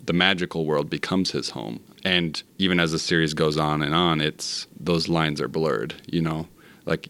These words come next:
like you said, they're, they're clearly marked between the real world, or the Muggle world,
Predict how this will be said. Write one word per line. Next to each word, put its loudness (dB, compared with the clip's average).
like 0
you -2
said, 0
they're, 4
they're 2
clearly 2
marked 2
between -2
the 2
real 4
world, 4
or 0
the 0
Muggle 6
world, 4